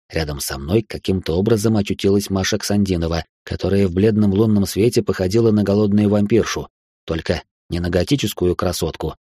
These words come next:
а обитательницу подмосковной теплотрассы. Девушка оседлала меня сверху, сжав мои бока крепкими бёдрами и маленькой ладошкой закрыла мне рот. Последнее оказалось очень кстати, ведь я точно бы не удержался от какой-нибудь сальной шуточки в её адрес.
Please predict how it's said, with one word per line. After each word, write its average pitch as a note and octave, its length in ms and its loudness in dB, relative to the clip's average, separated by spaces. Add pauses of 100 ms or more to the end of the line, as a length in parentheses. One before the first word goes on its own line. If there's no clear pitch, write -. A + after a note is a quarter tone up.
(160)
а C#2+ 180 -2
обитательницу C#3+ 800 2
подмосковной A2 760 0
теплотрассы. - 800 -4 (540)
Девушка G2 520 0
оседлала G2+ 460 2
меня G2 260 2
сверху, G#2 460 0
сжав F#2+ 360 -2
мои G2 240 2
бока G2+ 340 0
крепкими G2+ 440 0
бёдрами B2 540 2 (260)
и - 60 -4
маленькой C#3 400 2
ладошкой C3+ 520 2
закрыла A#2 440 2
мне A2+ 180 0
рот. E2+ 320 -2 (540)
Последнее G#2+ 580 0
оказалось G2+ 480 2
очень G#2 240 0
кстати, - 480 -4 (240)
ведь F2 220 -2
я E2+ 100 -2
точно - 380 -2
бы E2 120 0
не E2+ 100 0
удержался F2 600 0
от E2 80 -6
какой-нибудь F#2 560 0
сальной F#2 400 0
шуточки F2+ 540 -2
в E2 100 -4
её F2+ 340 2
адрес. D#2+ 460 -6